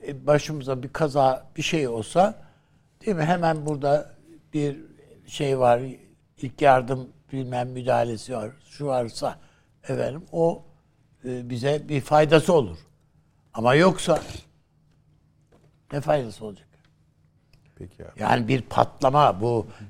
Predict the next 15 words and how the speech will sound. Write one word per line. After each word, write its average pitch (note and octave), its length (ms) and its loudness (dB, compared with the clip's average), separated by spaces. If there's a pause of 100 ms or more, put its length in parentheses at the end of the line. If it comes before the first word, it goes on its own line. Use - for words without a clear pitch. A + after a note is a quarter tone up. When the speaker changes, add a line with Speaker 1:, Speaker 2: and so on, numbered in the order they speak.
(120)
Speaker 1:
Yani A2 160 -8
el D#3 280 4
yapımı D#3 500 2
bombalar, D3 680 2
bilmem C3+ 460 -6
neler D#3 360 0
falanın E3 680 -2 (340)
kol G3 280 4
gezdiği E3 500 2
bir G3+ 220 -6
coğrafyadan G#3 720 6
söz E3+ 280 -6
ediyoruz G#2+ 600 -8
burada. G#2+ 320 -12 (1120)
Yani A2 340 -2